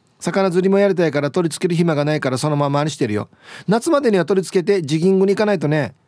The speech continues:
マギーカンパチ釣りに。最高二十キロのカンパチ釣ったよ。やるなあ。やるやっさ、ミーバイマルバイさん。最高。うーん。何これ、マイ、マイボート？だるな。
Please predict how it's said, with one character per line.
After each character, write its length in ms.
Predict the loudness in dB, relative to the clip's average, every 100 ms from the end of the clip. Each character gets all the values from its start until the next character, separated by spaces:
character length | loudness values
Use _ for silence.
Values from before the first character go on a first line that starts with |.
| _ _
マ 140 | -4 0
ギ 120 | 0
ー 20 |
カ 120 | 0
ン 60 | -2
パ 100 | -4
チ 60 |
釣 200 | -2 0
り 60 | 0
に。 120 | -4 -10 _ _
最 220 | -2 -2 2
高 240 | 0 0
二 140 | -2 -2
十 120 | -2
キ 120 | 0
ロ 80 | 0
の 60 | 2
カ 100 | -2
ン 60 |
パ 100 | -4
チ 100 | -6
釣 100 | -10
っ 20 | -2
た 80 | -2
よ。 140 | -2 -8 -20 -20 -14 -2
や 280 | 0 2
る 200 | 2 2
な 600 | 2 2 2 0 0 0
あ。 60 | 2
や 180 | 0 0
る 80 | 0
や 100 | -2
っ 20 |
さ、 480 | -4 -4 0 0 0
ミ 200 | 0 2
ー 40 |
バ 100 | 2
イ 40 |
マ 140 | 0 0
ル 60 |
バ 100 | 0
イ 60 | -2
さ 280 | -2 -2 -4
ん。 80 | -10 _ -16 -16 -20 -20 -20 _
最 260 | -4 -2 -2
高。 440 | 0 2 2 -2 _ _ _ _ _ -16
う 20 |
ー 40 | -12
ん。 680 | -10 -10 -10 -8 -6 -8 -10 -20 -2
何 180 | 2 2
こ 120 | 0
れ、 60 | -2 -8 -12 -6
マ 240 | 0 0
イ、 80 | 0
マ 140 | 0
イ 60 | 2
ボ 140 | 2
ー 20 | 0
ト？ 200 | -4 -8 _ _ _ _ _ _ _
だ 180 | -2 -2
る 60 | 0
な。 260 | -2 -4